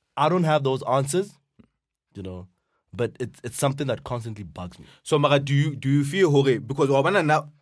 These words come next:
Speaker 2: I feel like the way I am as a man, like, it's, it's mirrored a lot through what I saw from my father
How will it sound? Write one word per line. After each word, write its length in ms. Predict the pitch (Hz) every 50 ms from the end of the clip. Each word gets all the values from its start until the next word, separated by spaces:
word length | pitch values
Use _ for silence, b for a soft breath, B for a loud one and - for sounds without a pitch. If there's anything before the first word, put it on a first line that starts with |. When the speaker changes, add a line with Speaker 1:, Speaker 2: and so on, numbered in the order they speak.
| _ _ -
Speaker 2:
I 120 | 156 170
feel 260 | 165 - 165 143 139
like 320 | 135 131 120 117 - - - _ _ _ _ _ -
the 80 | 123
way 140 | 117 131 139
I 160 | 135 135 139 143
am 220 | 135 131 127 117
as 120 | 113 101
a 40 | 104
man, 320 | 95 98 95 90 80 78 78 _ _ _ _
like, 180 | - 95 104 104
it's, 180 | 117 131 135 - -
it's 180 | 127 117 -
mirrored 600 | 110 104 101 101 110 117 123 123 131 127 120 113 - _ _ _ _ _ _ _ _ _ _ -
a 120 | 120 117
lot 560 | 110 110 110 117 120 120 110 - - - - - _ _
through 360 | - 110 113 113 110 107 95 -
what 200 | 95 104 104 104 -
I 200 | 117 117 117 113
saw 460 | 110 - - 127 113 101 90 82 82 _ _ _ _ -
from 120 | 113 104 101
my 140 | 98 95
father 380 | 87 - 104 101 98 90 78 -